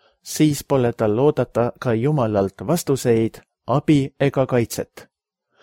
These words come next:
Vastupidi, ebajumalateenistuse tulemuseks on häving ja surm. Põhjus on muidugi selles, et inimene sulgeb ise oma kõrvad sellele,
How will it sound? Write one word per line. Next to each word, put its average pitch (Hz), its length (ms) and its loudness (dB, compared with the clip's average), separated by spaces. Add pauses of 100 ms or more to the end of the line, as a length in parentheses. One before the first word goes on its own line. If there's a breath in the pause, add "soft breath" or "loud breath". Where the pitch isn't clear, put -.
(400 loud breath)
Vastupidi, 98 720 -2 (360)
ebajumalateenistuse 131 1300 -2
tulemuseks 120 800 -4
on 87 240 -4
häving 123 440 -4 (100)
ja 131 200 0
surm. 95 460 -2 (1300 loud breath)
Põhjus 156 380 0
on 113 120 0
muidugi 107 460 -2
selles, 143 600 0
et - 240 -2
inimene 120 480 -2
sulgeb 117 580 0
ise 120 260 0
oma 107 300 0
kõrvad 113 480 -2
sellele, 117 540 0